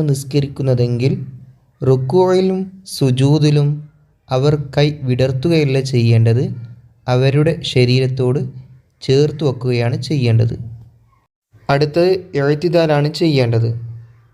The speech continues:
എഴുത്തിദാല് ചെയ്യുമ്പോൾ ശ്രദ്ധിക്കേണ്ടത്, കൈകൾ ഉയർത്തി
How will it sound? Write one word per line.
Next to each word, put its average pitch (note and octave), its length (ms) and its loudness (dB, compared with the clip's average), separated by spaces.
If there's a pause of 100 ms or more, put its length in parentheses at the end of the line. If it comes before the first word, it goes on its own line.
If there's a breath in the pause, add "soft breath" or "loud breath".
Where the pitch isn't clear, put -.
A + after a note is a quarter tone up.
(460)
എഴുത്തിദാല് D#3+ 560 2 (100)
ചെയ്യുമ്പോൾ B2+ 380 -2 (180)
ശ്രദ്ധിക്കേണ്ടത്, B2 760 0 (1500)
കൈകൾ D#3 340 0 (140)
ഉയർത്തി C3+ 440 -2